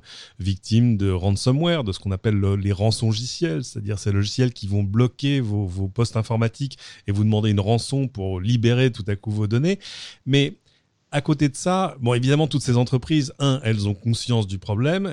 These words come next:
et on espère qu'elles ont les moyens d'y faire face. Mais je voulais plutôt aujourd'hui qu'on donne des conseils pragmatiques à l'utilisateur, au particulier, sur des choses qui sont, ça va vraiment ressembler à des choses qu'on a déjà lues, que vous avez déjà lues à un moment par ailleurs. Et il y a des choses qui relèvent d'ailleurs du simple conseil de bon sens,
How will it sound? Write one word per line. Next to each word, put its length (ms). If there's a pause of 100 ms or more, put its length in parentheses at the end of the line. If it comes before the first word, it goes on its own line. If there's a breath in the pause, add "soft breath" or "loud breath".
et 200
on 160
espère 360
qu'elles 360
ont 100
les 100
moyens 360
d'y 100
faire 220
face. 340 (480 loud breath)
Mais 240
je 100
voulais 220
plutôt 300
aujourd'hui 320
qu'on 140
donne 180
des 100
conseils 320
pragmatiques 720 (100)
à 100
l'utilisateur, 840 (160)
au 40
particulier, 760 (240 loud breath)
sur 180
des 100
choses 280
qui 140
sont, 280 (300 soft breath)
ça 120
va 140
vraiment 240
ressembler 360
à 20
des 80
choses 240
qu'on 160
a 40
déjà 280
lues, 140
que 100
vous 200
avez 180
déjà 280
lues 240
à 60
un 20
moment 240
par 160
ailleurs. 280
Et 40
il 40
y 20
a 20
des 100
choses 220
qui 220
relèvent 360
d'ailleurs 320
du 280
simple 420
conseil 400
de 80
bon 200
sens, 360